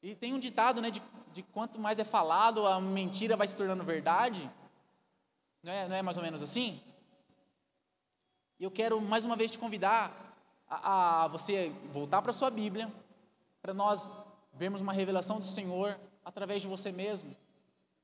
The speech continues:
Você provavelmente já ouviu falar de Gideão. Eu quero te convidar a abrir sua Bíblia em Juízes,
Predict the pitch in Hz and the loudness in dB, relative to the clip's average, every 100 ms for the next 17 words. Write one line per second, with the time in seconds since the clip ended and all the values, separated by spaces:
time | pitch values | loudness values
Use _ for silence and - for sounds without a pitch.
0 | _ 160 208 214 220 226 214 220 208 196 | _ -10 -10 -4 -2 -2 -2 -2 0 0
1 | 208 208 208 196 170 185 214 208 214 214 | 0 2 2 0 -4 -6 -4 0 2 2
2 | 233 - - - _ _ _ _ _ _ | -2 -6 -16 -20 _ _ _ _ _ _
3 | _ _ _ 165 165 196 196 196 214 196 | _ _ _ -16 -4 -2 -2 -4 -6 -4
4 | 202 196 208 220 202 180 190 180 202 214 | -2 4 6 6 2 4 6 6 2 0
5 | 214 196 196 214 202 - 190 185 165 240 | -2 -2 -2 -2 -2 -6 -4 -2 -2 -2
6 | 196 196 226 - | -2 -4 -6 -8